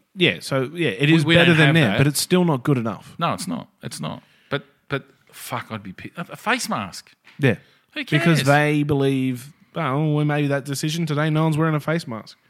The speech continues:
Speaker 1: You see, you see with that protest that happened yesterday or the day before about "Don't kill live music."
Speaker 2: Yeah.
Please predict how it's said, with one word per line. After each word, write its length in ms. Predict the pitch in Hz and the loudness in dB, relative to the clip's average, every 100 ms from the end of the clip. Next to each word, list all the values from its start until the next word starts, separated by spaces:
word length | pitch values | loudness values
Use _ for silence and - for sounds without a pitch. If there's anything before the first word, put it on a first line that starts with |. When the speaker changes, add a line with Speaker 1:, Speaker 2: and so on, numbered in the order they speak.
| _ _ _ - - _ | _ _ _ -20 -20 _
Speaker 1:
You 100 | 185 | -6
see, 140 | 175 214 | 0 0
you 220 | 190 190 | 0 -2
see 140 | 196 | 0
with 140 | 190 160 | 0 2
that 180 | 131 - | 0 2
protest 400 | 143 139 135 131 | 2 2 0 -2
that 80 | 117 | -2
happened 400 | 120 117 110 107 | -2 -2 -4 -4
yesterday 360 | 120 - 123 113 | -4 -4 -2 -2
or 40 | |
the 60 | 107 | -4
day 140 | 107 | -6
before 420 | 104 - 120 110 104 | -8 -8 -6 -4 -4
about 340 | 104 101 - | -6 -8 -6
"Don't 160 | 120 113 | -8 -6
kill 200 | 127 107 | -6 -6
live 220 | 101 98 | -6 -6
music." 380 | 160 190 101 - _ _ | -2 -2 -4 -14 _ _
Speaker 2:
Yeah. 180 | - 113 | -8 -8